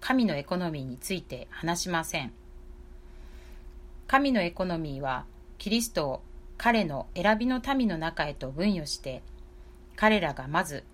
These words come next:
キリストの体となって彼を表現し、次にキリストの花嫁となって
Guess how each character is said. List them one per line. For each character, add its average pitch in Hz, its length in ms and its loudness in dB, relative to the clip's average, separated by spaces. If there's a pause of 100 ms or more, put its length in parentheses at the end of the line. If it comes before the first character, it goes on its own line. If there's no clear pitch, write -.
(100)
キ - 140 -6
リ 226 100 4
ス - 80 -2
ト 196 140 2
の 151 100 -2
体 175 400 4
と 202 100 -2
な 156 120 -2
っ 151 40 -6
て - 300 -10 (340)
彼 247 260 6
を 180 120 2
表 175 60 0 (260)
現 151 100 -4
し、 - 280 -6 (760)
次 254 280 4
に 214 260 2
キ 180 140 -4
リ 196 100 0
ス - 80 -4
ト 156 120 -2
の 143 120 -4
花 160 220 0
嫁 196 260 2
と 135 100 -6
な 143 140 -4
っ - 60 -6
て - 280 -8